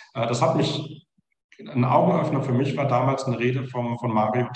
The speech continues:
Draghi, als er nicht mehr E-Z-B-Präsident war, sondern ein Regierungsamt in Italien übernommen hat, in der Corona-Zeit, als er gesagt hat, ihr Do-, also ganz frei übersetzt, äh,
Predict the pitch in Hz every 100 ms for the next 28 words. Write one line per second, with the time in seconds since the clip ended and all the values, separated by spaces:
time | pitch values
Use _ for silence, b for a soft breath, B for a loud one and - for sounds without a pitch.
0 | - 110 113 120 110 - - 110 - 127
1 | 120 123 127 127 123 127 135 - 120 120
2 | - 120 117 113 101 110 107 - - 123
3 | 127 123 123 120 - 117 113 113 - 127
4 | 113 127 127 127 127 131 - - B B
5 | B - 123 117 123 120 135 139 - 123
6 | 123 123 120 117 113 107 107 110 127 127
7 | B B B _ - 143 156 139 127 113
8 | 107 - 117 120 - - 110 110 117 113
9 | 113 127 - - 110